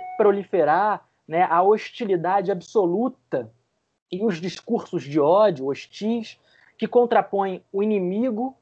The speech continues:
e o libertador, o traficante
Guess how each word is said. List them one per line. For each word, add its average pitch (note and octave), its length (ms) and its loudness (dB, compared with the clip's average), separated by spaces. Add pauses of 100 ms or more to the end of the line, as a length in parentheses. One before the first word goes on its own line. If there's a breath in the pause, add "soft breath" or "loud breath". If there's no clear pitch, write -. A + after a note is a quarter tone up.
(280)
e F#3+ 80 -8
o A3 60 2
libertador, E3 800 0 (380)
o E3 100 -6
traficante A3+ 960 0